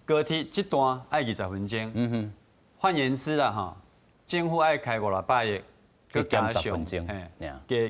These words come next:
Speaker 1: 加咱省十分钟。
Speaker 2: 是。
Speaker 1: 而且将来这个方案，一, 一, 一，呃，一点钟那一班车。
Speaker 2: 嗯。
Speaker 1: 我今仔日去，我有四班通的选。
Speaker 2: 是。
Speaker 1: 同一个时间，我有四班通的选。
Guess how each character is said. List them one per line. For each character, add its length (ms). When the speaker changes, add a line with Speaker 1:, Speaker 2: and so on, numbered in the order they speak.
Speaker 1:
加 120
咱 120
省 280
十 160
分 180
钟。 140
Speaker 2:
是。 200
Speaker 1:
而 80
且 280
将 220
来 160
这 140
个 180
方 160
案， 280
一, 100
一, 280
一， 380
呃， 100
一 60
点 260
钟 160
那 100
一 200
班 200
车。 380
Speaker 2:
嗯。 460
Speaker 1:
我 120
今 120
仔 160
日 20
去， 180
我 140
有 140
四 240
班 260
通 140
的 100
选。 300
Speaker 2:
是。 200
Speaker 1:
同 220
一 20
个 100
时 200
间， 160
我 100
有 60
四 160
班 200
通 140
的 80
选。 180